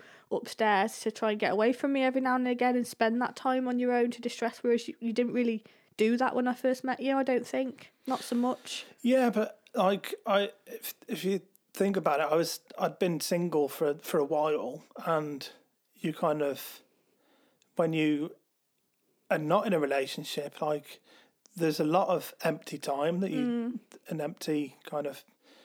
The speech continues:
Speaker 2: place in your diary that you do fit with friends.
Speaker 1: Yeah, yeah.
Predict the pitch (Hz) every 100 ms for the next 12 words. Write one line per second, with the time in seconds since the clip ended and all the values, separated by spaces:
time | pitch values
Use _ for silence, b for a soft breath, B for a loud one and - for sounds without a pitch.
0 | b b - 147 139 156 139 147 139 135
1 | 139 156 147 139 147 175 - 202 185 180
2 | 190 180 180 170 - B B 508 311 180
3 | 196 214 196 202